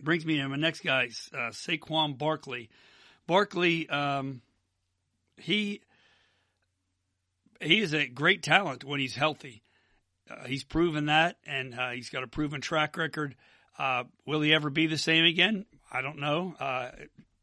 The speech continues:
think people say he can. You know, uh, um, old man, uh, Peterson would say he can. So, uh, I, you know, who's to say?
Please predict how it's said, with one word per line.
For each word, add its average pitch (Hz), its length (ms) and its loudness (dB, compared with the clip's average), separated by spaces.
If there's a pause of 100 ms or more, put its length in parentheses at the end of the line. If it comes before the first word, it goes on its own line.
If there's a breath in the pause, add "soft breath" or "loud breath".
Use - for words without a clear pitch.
(100)
think 147 260 -2 (120)
people 147 320 -4
say 151 180 -2
he 139 140 0
can. 156 400 2
You 147 80 -2
know, 139 240 -2
uh, 131 320 -2 (640 loud breath)
um, 127 540 -12 (1600)
old 147 220 -2
man, 143 600 2
uh, 127 320 0 (100)
Peterson 180 540 2
would 131 140 -6
say 147 280 -2
he 135 160 -4
can. 156 460 0 (420 soft breath)
So, 147 500 -2
uh, 127 480 -2 (1160 soft breath)
I, 139 240 0
you 147 140 4
know, 139 300 0 (380)
who's 160 220 -2
to 175 100 -8
say? 135 440 0